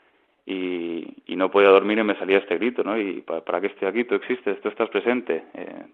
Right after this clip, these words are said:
y, y entonces a-, hay, el, el Señor se hizo presente,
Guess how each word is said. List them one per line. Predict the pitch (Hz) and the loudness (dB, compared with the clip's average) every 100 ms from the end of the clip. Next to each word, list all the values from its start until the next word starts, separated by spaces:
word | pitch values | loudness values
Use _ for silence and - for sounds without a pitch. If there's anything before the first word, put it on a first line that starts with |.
| _ | _
y, | - 98 98 - _ _ _ _ _ - | -16 -16 -16 -20 _ _ _ _ _ -8
y | |
entonces | 98 95 113 117 123 - | -6 -2 -2 4 2 4
a-, | 107 - 101 | 2 4 4
hay, | 101 107 104 101 - - - - - - - | 4 2 -4 -6 -10 -14 -18 -20 -20 -20 -10
el, | - - | -10 -6
el | 95 - | -6 -4
Señor | 104 | -4
se | 110 | 2
hizo | 117 107 | 4 8
presente, | 98 135 127 139 143 - | 8 6 2 6 6 4